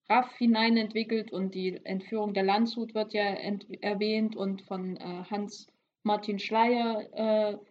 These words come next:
zum Beispiel, also, äh, quasi die, die Radikalisierung der Revolution, dann, äh, hat er natürlich diese ganzen feministischen Untertöne, die er zumindest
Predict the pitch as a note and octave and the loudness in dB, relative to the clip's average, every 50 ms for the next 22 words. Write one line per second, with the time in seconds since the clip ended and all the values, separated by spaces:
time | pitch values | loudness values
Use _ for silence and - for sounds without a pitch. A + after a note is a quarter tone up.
0 | _ _ _ _ - G#3+ G3+ G#3 G#3 G#3 G#3 - - G#3 G#3+ G#3 G3 F#3 F#3 F#3 | _ _ _ _ -6 -2 0 2 2 0 0 -4 -4 0 2 2 2 0 0 0
1 | G3+ G3 G3 G3 F#3+ F#3 - - - - - F#3+ F#3 F#3 F#3 F3+ F#3 F#3+ - _ | 0 2 2 2 2 0 -2 -4 -8 -8 -8 -6 -6 -4 -6 -6 -6 -8 -10 _
2 | _ _ _ _ _ _ _ _ _ _ - G#3+ G#3 G#3 G#3 G#3+ G3 G#3+ G#3 G3+ | _ _ _ _ _ _ _ _ _ _ 0 2 2 2 2 -2 -4 -2 0 2
3 | G3+ G3 G3 G3 F#3+ G3 G3+ G3+ G#3 G3 - G3+ G3+ G3+ G3+ G3+ - C#4+ D4 C4+ | 2 2 0 0 0 0 0 0 -2 -4 -2 0 0 0 0 0 0 2 2 4
4 | B3 A3+ G#3+ G#3+ G3 G3+ G3+ G3 - - - B3+ C4+ C4+ C4+ B3+ A3 G#3 G#3+ G#3+ | 4 4 4 4 2 0 -2 -4 -6 -6 -2 0 2 2 2 2 2 0 0 -2
5 | G#3+ G3+ - - - G3+ G#3 G#3 G3+ G3+ G3 - - - _ _ - F#3 G3+ G3+ | -4 -6 -6 -8 -8 -6 -6 -4 -4 -4 -4 -6 -8 -16 _ _ -6 -2 -2 0
6 | G3+ G#3 G#3 G3+ G3+ G#3 G3 - - A3 A3 G3+ - - G#3+ G3+ G#3 G#3+ G#3 G3+ | 2 2 0 0 0 -2 -4 -6 -6 -6 -6 -8 -8 -8 -8 -8 -6 -6 -6 -6
7 | G3+ G3 - G#3+ G3 G3 F#3+ G3 - G3+ G3+ G#3 A3 B3+ C#4 - - - B3 A#3+ | -6 -6 -6 -6 -6 -6 -6 -4 -4 -4 -2 0 0 0 -2 -4 -6 -8 -6 -4
8 | - B3 A#3+ A#3 A#3 A#3 A#3 - _ _ _ _ _ _ - B3+ B3+ B3 B3 A#3+ | -2 0 2 2 2 2 0 -4 _ _ _ _ _ _ -2 -2 0 2 0 0
9 | A#3 A#3+ - - B3 B3 B3 A#3+ A#3+ A#3+ A#3 A#3 A#3 A3+ G#3+ A3 A3 A3 G#3 G#3 | -2 -2 -2 -2 2 2 4 4 4 2 2 2 0 0 -2 -2 -2 -2 -2 0
10 | - G#3+ G3 F#3+ - - | -2 -4 -4 -4 -6 -8